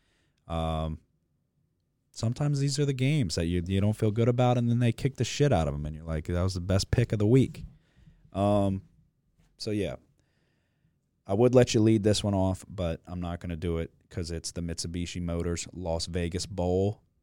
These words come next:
and it's my Boise State Blue Broncos, baby. We're in the bowl game, number nineteen ranked in the nation, and we're getting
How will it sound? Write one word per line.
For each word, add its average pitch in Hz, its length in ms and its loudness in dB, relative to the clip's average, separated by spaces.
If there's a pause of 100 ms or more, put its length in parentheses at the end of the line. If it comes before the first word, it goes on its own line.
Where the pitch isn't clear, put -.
and 92 140 -6
it's - 140 -8
my 87 120 -4
Boise 92 360 2
State 98 340 -2
Blue 104 160 2
Broncos, 92 580 2
baby. 80 420 -2 (320)
We're 90 180 2
in 107 100 4
the 113 60 4
bowl 113 280 8
game, 107 420 4 (520)
number 101 260 0
nineteen 110 560 2
ranked 101 420 0 (140)
in 98 140 -4
the 90 60 -2
nation, 113 600 -2 (500)
and 113 160 2
we're 107 120 6
getting 123 680 6